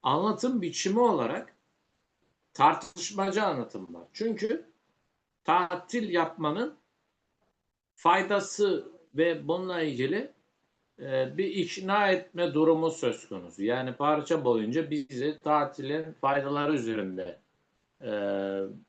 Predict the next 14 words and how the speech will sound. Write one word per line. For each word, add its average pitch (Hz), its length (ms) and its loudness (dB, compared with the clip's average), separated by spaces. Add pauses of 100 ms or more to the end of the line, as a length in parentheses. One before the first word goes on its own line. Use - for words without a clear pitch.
(520)
uğraşıp 143 560 0
ya 123 140 2
da 120 120 0
bunu 120 160 2
anlatmaya 110 640 -2
çalışıp 143 500 -2
ikna 156 460 -2
etmeye 113 360 -10
çalışıyor. 82 380 -12
Dolayısıyla, 135 760 0 (1120)
e, 107 100 -6 (440)
ne 147 260 -4
olacak 117 520 0
cevabımız? 107 800 0